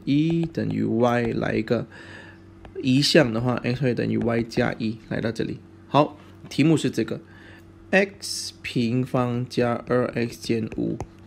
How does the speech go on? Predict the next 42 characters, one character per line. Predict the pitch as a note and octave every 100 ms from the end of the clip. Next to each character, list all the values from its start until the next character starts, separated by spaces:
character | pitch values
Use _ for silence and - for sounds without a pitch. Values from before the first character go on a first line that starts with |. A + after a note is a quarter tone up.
| - - - - -
，x | B2 A#2 -
减 | - A2+ A2
一 | A2+ A2
的 | A2 A2
三 | - A#2
次 | - C#3+
方。 | -
现 | A2+ F#3+
在 | C4
我 | F3+
把 | B2+ B2
它 | B2
设 | B2+ - D3+
一 | C#3+
个 | C#3+ C3+
y | A#2+ B2+ B2
给 | - A2+
它， | B2
变 | D#3 F3
成 | F#3
y | G#3 A3+
三 | A3 G#3 G3
次 | G#3+
方， | F#3+ F3 F#3 - - - - -
x | F#3+ - -
是 | - - E3+
一 | D#3+ E3
个 | D3+ - D3 B2
y | A#2+ A#2+ B2+ B2 B2
加 | B2 - B2 A#2+ A#2+
一 | - A#2+ A#2 C#3 - - - - -
的 | A#2
平 | - G#2
方， | A#2+ - - - - - - -
加 | - A2+ A#2
上 | - A#2 A2 -
二 | D3+ A2+
乘 | A2+ - G#2+
以 | G#2
y | G#2+ A2+ A2+
加 | A2+ B2 A#2+ -
一 | C#3+ D#3+